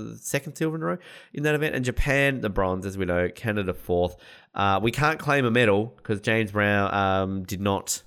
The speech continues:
skate in that one, unfortunately. So, uh, Jason Brown, not James Brown. <laughs> Um, I mean, if James Brown wants to skate, <laughs> I feel good. <laughs> I mean,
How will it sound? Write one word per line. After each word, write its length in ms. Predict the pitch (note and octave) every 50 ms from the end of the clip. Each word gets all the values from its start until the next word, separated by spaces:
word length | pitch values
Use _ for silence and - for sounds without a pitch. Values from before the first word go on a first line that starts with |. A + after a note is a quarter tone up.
| - -
skate 540 | - - - A2 F#2 F2 E2+ - - - - _ _ _ _ _
in 320 | - G2 F2+ E2+ E2 E2 E2+ -
that 260 | F2+ F2+ D#2 - -
one, 240 | F2 E2+ D#2+ D#2 -
unfortunately. 840 | - - E2+ E2 - - E2+ - - - E2 - - - - - - - _ _ - -
So, 540 | - - - - - D#2 D#2+ D#2+ D#2+ E2 - - -
uh, 180 | - E2+ F2
Jason 380 | F2+ - A2+ A#2 A#2+ - G2 F2
Brown, 260 | D#2+ D#2+ D2 C#2+ D#2
not 140 | G#2 C3 C3
James 400 | - - - G#2+ F#2+ - F#2 F2+
Brown. 420 | E2 F#2 F#2 G2+ - - F3+ E3+ - - - -
<laughs> 180 | - - - -
Um, 440 | A3+ - - - - - G3 F3+ - - E3 E3 D3+ - - - C4 - - -
I 220 | G#3 - - G3+
mean, 320 | F#3 F3+ - F#3+ F3+ - -
if 420 | E3+ - - - - - - - -
James 260 | - D3 D#3+ F#3 C3
Brown 240 | B2 C#3+ D3 F3+ F#3
wants 220 | F#3 F#3 F#3 F#3
to 60 | E3 -
skate, 640 | - - - G#3 - - E4+ - E3+ G3 - - - - -
<laughs> 120 | - -
I 340 | F3+ C3 - - - - E4
feel 380 | - - F4 F#4+ G#4 G#4 G#4 D#4
good. 500 | - G3+ F#3+ F3 C#3 A2+ A2 A2+ - -
<laughs> 1400 | E3+ - - - D3 - - D3+ C3+ - - C#3+ - - - A3 - - _ _ _ - - - - - - -
I 140 | - F3+ E3+ - - A#3+ - -
mean, 200 | - - - -